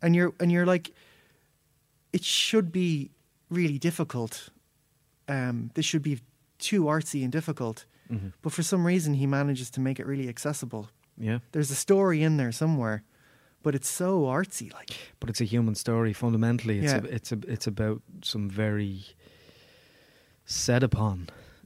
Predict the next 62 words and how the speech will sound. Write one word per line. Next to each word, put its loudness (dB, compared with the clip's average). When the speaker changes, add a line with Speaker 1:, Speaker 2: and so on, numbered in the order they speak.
Speaker 2:
individuals 0
in -4
life, -4
Speaker 1:
It's -4
also 2
Speaker 2:
you 4
know? 4
Speaker 1:
not 0
pretentious -4
and -6
self-indulgent -6
as -12
well, 0
Speaker 2:
No, 4
it's -12
Speaker 1:
which -4
a 2
lot 6
Speaker 2:
certainly 6
Speaker 1:
of 2
Speaker 2:
not. 4
Speaker 1:
experimental 0
stuff -6
is. 0
Speaker 2:
Mm-hmm. -8
Speaker 1:
And 0
you're 4
just -2
like, -2
"Someone 0
should -2
have -4
told 0
you 0
that -8
this -4
doesn't -4
work." -6
Speaker 2:
But -6
there's -4
a -4
Speaker 1:
Or 2
Speaker 2:
great, -2
there's 2
a 2
Speaker 1:
"It's -2
Speaker 2:
great 4
Speaker 1:
too 4
long." 2
Speaker 2:
Yeah, -4
there's -4
a -2
great 2
humanity 2
in -2
it. -4
That's -2
what 0
Speaker 1:
Yeah. 0
Speaker 2:
draws 4
people -2
in. -4